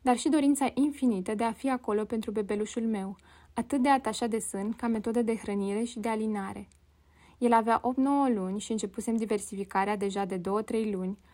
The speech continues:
avea trei mese, mânca ceva, ceva,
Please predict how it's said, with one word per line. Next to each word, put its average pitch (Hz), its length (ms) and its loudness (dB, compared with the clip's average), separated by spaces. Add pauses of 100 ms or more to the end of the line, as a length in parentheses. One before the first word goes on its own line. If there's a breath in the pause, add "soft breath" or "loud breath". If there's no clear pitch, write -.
avea 214 220 2
trei 247 240 4
mese, 208 400 0
mânca 214 480 0
ceva, 190 280 -4
ceva, 185 440 -6